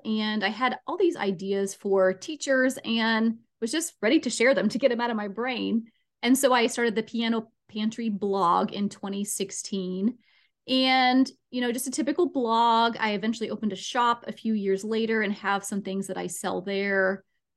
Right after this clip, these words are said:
And I don't know, maybe in twenty eighteen, I really had the strong desire to also start a podcast, but life just didn't quite let that happen at that time.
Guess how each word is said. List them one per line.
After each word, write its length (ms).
And 580
I 80
don't 120
know, 300
maybe 380
in 80
twenty 320
eighteen, 400
I 60
really 300
had 120
the 200
strong 520
desire 540
to 180
also 240
start 220
a 40
podcast, 800
but 260
life 340
just 460
didn't 300
quite 240
let 200
that 180
happen 280
at 140
that 200
time. 440